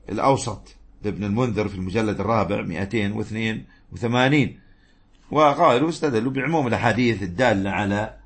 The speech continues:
أنه صلى الله عليه وسلم يرفع يديه في تكبيرات الصلاة،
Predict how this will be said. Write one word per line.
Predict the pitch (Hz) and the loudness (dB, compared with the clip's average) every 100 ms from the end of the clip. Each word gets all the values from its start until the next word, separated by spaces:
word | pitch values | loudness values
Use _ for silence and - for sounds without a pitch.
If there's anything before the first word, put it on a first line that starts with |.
| - - - | -20 -20 -10
أنه | 110 110 113 | -6 -2 -2
صلى | 101 110 | -4 -4
الله | 101 98 | -2 -2
عليه | |
وسلم | 95 120 107 | -2 -2 0
يرفع | 123 107 95 | 0 0 -2
يديه | 101 104 107 | 0 0 -2
في | 101 | -2
تكبيرات | 98 95 82 107 107 101 | -4 -6 -4 0 0 -2
الصلاة، | - 92 95 | -6 -4 -4